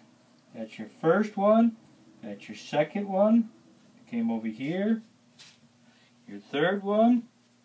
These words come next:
is right here. You can just follow the pattern that you made. It's right there. Come over here.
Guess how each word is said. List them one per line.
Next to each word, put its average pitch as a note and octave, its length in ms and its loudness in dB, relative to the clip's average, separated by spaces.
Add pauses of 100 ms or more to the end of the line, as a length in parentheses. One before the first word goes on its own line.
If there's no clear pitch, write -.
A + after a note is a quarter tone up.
(100)
is F#2+ 160 -20
right C3 260 -6
here. D#3 260 -6
You G2+ 160 -14
can G2+ 100 -18
just - 160 -18
follow C#3+ 320 2
the F3 80 -8
pattern A#2 500 0 (760)
that - 200 -18
you B2+ 80 -10
made. D3 420 -4 (160)
It's - 80 -20
right A#2 240 -10
there. E3 400 -2 (1300)
Come A2 100 -12
over A#2 180 -8
here. F3 520 -6